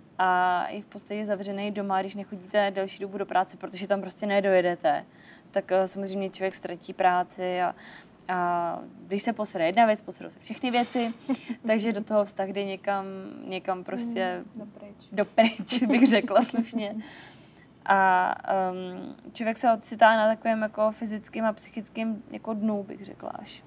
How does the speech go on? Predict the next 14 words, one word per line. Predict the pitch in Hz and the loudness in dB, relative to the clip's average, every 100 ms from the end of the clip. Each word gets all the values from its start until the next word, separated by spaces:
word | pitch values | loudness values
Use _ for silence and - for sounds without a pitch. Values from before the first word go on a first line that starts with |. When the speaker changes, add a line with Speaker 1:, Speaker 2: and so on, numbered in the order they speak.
| 254 | -14
Speaker 2:
Hmm. | 233 226 240 - - - - - - - | -12 -12 -16 -20 -20 -20 -20 -20 -20 -2
No, | 262 220 | 0 2
takže | 190 202 202 | -2 -6 -8
do | |
práce | 208 262 262 | -2 -2 -2
si | 277 277 | -4 -2
nemohla, | 254 262 269 | 0 4 6
ale | 269 262 | 8 6
vyrazila | 247 254 247 262 | 2 0 0 -2
si | 262 | -2
na | 269 | -4
pacientskou | 247 240 262 - 233 311 - 254 | -6 -6 -8 -4 -2 0 8 12
Speaker 1:
No, | 269 269 277 | 12 12 12
Speaker 2:
hřebenovku. | 302 196 220 - | 10 6 2 0